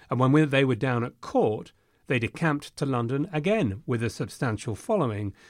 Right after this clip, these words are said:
London itself, growing like Topsy it might be at this stage, but it was still festooned with gated and walled manors, just like in the country. These big households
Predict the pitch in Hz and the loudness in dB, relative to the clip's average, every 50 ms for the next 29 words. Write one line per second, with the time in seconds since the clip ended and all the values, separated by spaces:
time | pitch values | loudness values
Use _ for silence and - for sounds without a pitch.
0 | - _ _ _ _ _ _ _ - 254 247 208 165 143 131 120 107 - - 185 | -20 _ _ _ _ _ _ _ 0 2 4 4 6 4 4 2 -2 -2 0 0
1 | 127 110 101 - _ _ _ _ - 151 143 143 143 127 120 117 117 - - - | 0 0 -2 -6 _ _ _ _ 0 2 2 4 2 2 -2 -2 -4 -6 -12 -10
2 | - - 214 156 - - - 113 117 123 139 147 175 185 143 127 110 110 117 131 | -8 -6 -6 -6 -8 -8 -6 -6 -4 -2 -2 -2 -2 -4 -4 -6 -8 -8 -8 -10
3 | 120 - - - 117 110 113 104 - - _ _ _ _ _ _ _ _ - 165 | -12 -12 -10 -8 -6 -6 -6 -8 -10 -14 _ _ _ _ _ _ _ _ -4 -2
4 | 165 180 185 190 - - - - - 214 240 233 196 - - 214 - - - - | -2 0 0 0 -2 -2 -2 4 6 6 6 6 4 2 2 2 2 2 4 6
5 | 180 175 151 127 107 123 107 104 - - 147 135 120 117 - 143 120 123 127 - | 6 6 6 6 4 0 -2 -2 -2 0 2 2 2 0 0 -2 -2 -2 -6 -6
6 | - 117 107 104 120 131 127 120 120 104 98 113 131 151 160 151 123 107 107 - | -4 -4 -2 0 0 2 2 2 0 -2 -2 -2 0 0 0 0 -2 -4 -6 -8
7 | - _ - - 226 - - 208 180 139 - 135 127 123 123 - 185 160 147 - | -10 _ -6 -4 -4 -2 -2 -2 -2 0 -2 -2 -4 -4 -2 -2 -2 -2 -2 -4
8 | 117 104 117 - _ _ _ _ _ _ _ _ _ _ _ _ _ _ _ _ | -6 -10 -10 -12 _ _ _ _ _ _ _ _ _ _ _ _ _ _ _ _
9 | _ _ - - _ _ - 196 208 190 151 - 185 175 147 113 131 147 131 110 | _ _ -20 -20 _ _ 2 2 2 2 2 4 2 2 4 2 2 0 0 0
10 | - - 120 113 117 110 - | -2 -4 -4 -4 -4 -6 -10